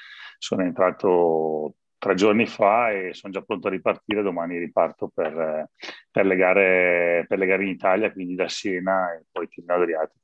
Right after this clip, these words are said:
tutte, e tutte le altre gare. Quindi incrociamo le dita e speriamo di, di riuscirla a fare, purtroppo con, eh, scarso pubblico, ma questo ormai è il leitmotiv del,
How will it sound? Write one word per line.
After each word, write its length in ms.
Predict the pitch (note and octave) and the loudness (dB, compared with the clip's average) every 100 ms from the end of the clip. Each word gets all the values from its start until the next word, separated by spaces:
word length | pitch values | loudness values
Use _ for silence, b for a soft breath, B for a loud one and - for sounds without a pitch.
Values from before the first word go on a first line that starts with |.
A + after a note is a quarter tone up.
| _ | _
tutte, 420 | B2+ B2+ G2 E2 | -10 -4 -2 -2
e 60 | F#2 | -6
tutte 240 | - - | -8 -2
le 80 | G2 | 0
altre 240 | E2+ - F#2 | 0 0 2
gare. 280 | E2 D#2+ - | 2 2 -2
Quindi 540 | F2+ E2+ E2 D#2 - | -4 -2 -4 -6 -12
incrociamo 560 | - G2 A2 F#2+ G2 G2 | -4 -2 0 2 4 4
le 120 | G2 | 4
dita 300 | F2+ F2 - | 2 0 0
e 60 | G2+ | -2
speriamo 440 | - E2+ E2 E2 | -4 -8 -6 -6
di, 220 | D#2+ D#2+ | -8 -6
di 80 | E2+ | 2
riuscirla 380 | G#2+ G2 A#2+ A2+ | 4 4 4 2
a 40 | |
fare, 280 | - G#2 G2+ | 4 4 4
purtroppo 600 | - F#2 G2+ E2+ - F#2+ | 2 -2 -2 -2 0 -2
con, 300 | - F2+ E2 E2 | -2 -6 -6 -6
eh, 200 | E2 D#2 | -6 -6
scarso 500 | - - F#2+ - G2 | -6 0 0 0 -2
pubblico, 420 | G2+ F2 F2+ - | -2 0 -2 -4
ma 100 | F2+ | -6
questo 300 | - F2 - | -4 -6 -4
ormai 300 | F#2 E2+ F#2 | -2 2 2
è 20 | |
il 60 | F2 | 2
leitmotiv 540 | E2+ E2+ E2+ - F2+ | 2 0 -4 -6 -8
del, 300 | E2 D#2+ D#2+ | -6 -6 -6